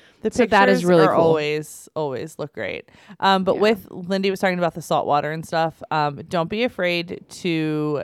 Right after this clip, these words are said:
Speaker 1: cut out liners of bathing suits, especially for boys, if you need to. Um, as well as we always pack, like, good old Speedo bathing suits, like European Speedo bathing suits, because if you're gonna be at the beach long enough and you have little boys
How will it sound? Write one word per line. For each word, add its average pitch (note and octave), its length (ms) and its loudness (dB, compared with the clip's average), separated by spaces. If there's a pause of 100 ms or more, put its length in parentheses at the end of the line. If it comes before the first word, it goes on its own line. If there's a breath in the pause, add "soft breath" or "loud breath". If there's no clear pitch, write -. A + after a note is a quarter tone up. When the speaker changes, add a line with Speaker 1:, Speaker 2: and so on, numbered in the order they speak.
(140)
Speaker 1:
cut D3+ 180 -4
out D3 160 -2
liners D#3 460 -4
of F3 100 -8
bathing C#3+ 320 -4
suits, D#3 320 -10
especially C#3+ 380 -8
for E3+ 140 -8
boys, D#3+ 520 -4
if - 120 -14
you D3+ 100 -8
need C3+ 200 -10
to. G#3 300 -4 (520 loud breath)
Um, D#3+ 320 2
as D#3+ 180 -4
well E3+ 480 2
as D#3+ 460 0
we E3 200 -8
always D#3+ 540 -2
pack, - 640 -6
like, C3+ 420 -6 (680)
good D3+ 160 -2
old D3+ 280 2
Speedo C#3 460 -4
bathing B2 320 -6
suits, A#2 320 -8
like B2+ 180 -6
European C3+ 880 -4
Speedo A#2+ 540 -2
bathing A#2 320 -4
suits, - 320 -10
because B2 400 -4
if B2 140 -10
you're C3 100 -2
gonna C3 320 -4
be C#3+ 140 -2
at C#3 80 -4
the D3 80 -6
beach C3+ 280 -8
long B2+ 200 -2
enough D3 260 -4
and C3+ 120 -6
you A#2+ 100 -4
have A#2+ 200 -4
little C3 180 -4
boys E3 420 0